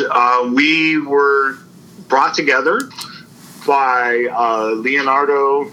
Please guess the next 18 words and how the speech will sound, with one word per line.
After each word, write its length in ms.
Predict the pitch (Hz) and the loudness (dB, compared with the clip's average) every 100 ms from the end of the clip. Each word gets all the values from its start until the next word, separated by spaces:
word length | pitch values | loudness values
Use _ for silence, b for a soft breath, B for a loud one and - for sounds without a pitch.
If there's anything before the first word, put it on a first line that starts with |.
| - | -14
f-, 380 | - - - - | -16 -14 -16 -6
from 220 | 123 120 | -4 -2
Moon 260 | 131 151 147 | -2 -2 -2
June 280 | 147 143 131 | 0 0 2
Records, 580 | 135 143 147 147 - - - | 0 -2 -4 -4 -8 -10 -4
Leonardo 380 | 120 120 143 | 0 2 0
Vukovic, 600 | - - 147 147 135 131 - | -2 -2 0 2 0 -2 -6
who's 220 | 120 104 | -6 -4
a 40 | |
big 320 | 98 110 95 | -2 -2 -2
supporter 680 | - 107 - 123 120 120 117 - 107 | -4 -4 0 0 2 0 -2 -8 -6
of 100 | 101 | 0
music, 360 | 143 131 127 | 0 2 0
that 220 | 131 113 131 | -2 -2 0
actually 340 | 127 131 135 | -2 0 0
used 240 | 123 127 - | 0 -2 -2
to 80 | 113 | 0
manage, 840 | 110 131 156 131 104 - B | 0 2 0 0 -2 -4 B